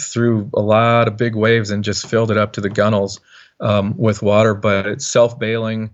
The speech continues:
um, in the cockpits, except for the footwell, um, my footwell where I row, um, and I have a, a manual bilge pump in there and also a little solar-powered, uh, twelve volt bilge pump, um, just to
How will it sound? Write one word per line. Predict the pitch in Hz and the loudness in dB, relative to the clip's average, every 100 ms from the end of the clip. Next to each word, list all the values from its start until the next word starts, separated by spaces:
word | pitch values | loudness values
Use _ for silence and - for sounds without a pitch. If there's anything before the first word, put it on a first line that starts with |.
| _ _ _ - | _ _ _ -10
um, | 101 104 101 - | -6 -6 -6 -6
in | 110 107 | -2 -2
the | 107 | -2
cockpits, | - 110 - 110 | 0 -2 0 -6
except | 98 - 107 | -4 -4 -4
for | - | -4
the | 95 | -8
footwell, | - 113 110 110 98 101 104 - - | -4 -2 -2 0 0 0 -2 -10 -8
um, | 117 104 | -4 -2
my | 113 110 | 0 -2
footwell | 104 107 107 104 104 | 0 -2 0 2 2
where | 101 104 | 2 2
I | 104 | 2
row, | 104 107 107 110 - | 2 4 4 2 -2
um, | 113 104 101 95 | -4 -2 -4 -4
and | 110 | -2
I | 101 | 0
have | 104 104 | 0 0
a, | 101 98 - | 0 -2 -4
a | 104 | -4
manual | 104 104 107 107 107 101 | 0 2 2 0 -2 -2
bilge | 110 107 - | -2 -2 -2
pump | 107 107 | -6 -4
in | 104 | -2
there | 107 | 0
and | 107 | 0
also | 104 104 - 104 | 2 0 0 0
a | |
little | 104 104 98 101 - - - | 2 2 0 -2 -20 -20 -4
solar-powered, | - 123 120 113 107 104 98 104 | 2 2 2 0 0 0 -2 -4
uh, | 101 | -6
twelve | 101 - 120 110 | -4 0 0 0
volt | 95 - | -4 -4
bilge | 104 98 - | -8 -8 -6
pump, | 101 104 _ _ _ _ - | -6 -6 _ _ _ _ -6
um, | 101 101 98 | -4 -2 -4
just | 113 107 - | -4 -4 -2
to | 104 95 | -4 -4